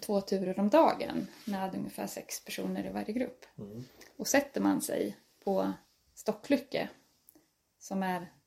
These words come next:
Speaker 1: navet på Omberg där jag hade guidningarna.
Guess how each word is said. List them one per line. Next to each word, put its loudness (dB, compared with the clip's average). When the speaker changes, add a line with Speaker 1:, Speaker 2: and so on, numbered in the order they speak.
Speaker 1:
navet 0
på -10
Omberg 0
där -6
jag -8
hade -6
guidningarna. -4